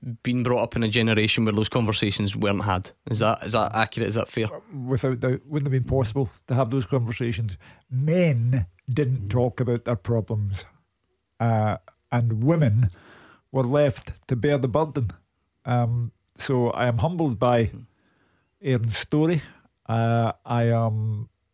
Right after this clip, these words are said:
Speaker 2: awestruck with admiration for how he's handled his life since then. The last eighteen months have been tough on everyone in this country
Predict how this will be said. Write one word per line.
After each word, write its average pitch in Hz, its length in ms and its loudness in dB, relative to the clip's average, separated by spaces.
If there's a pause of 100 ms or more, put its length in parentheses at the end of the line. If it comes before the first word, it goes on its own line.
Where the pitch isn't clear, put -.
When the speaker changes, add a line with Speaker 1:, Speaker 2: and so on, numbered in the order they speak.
Speaker 2:
awestruck - 680 0 (520)
with 117 200 -4
admiration 127 720 2 (200)
for 120 180 0
how 123 120 4
he's 117 260 0
handled 127 520 0 (560)
his 107 180 -2
life 127 300 0
since 147 320 0
then. 147 260 2 (920)
The 113 140 -2
last 147 280 2
eighteen 156 300 0
months 151 280 2
have 120 80 -2
been 113 160 0
tough 139 240 0
on 123 80 2
everyone 139 360 0
in 135 280 -2
this 120 160 -2
country 135 420 -2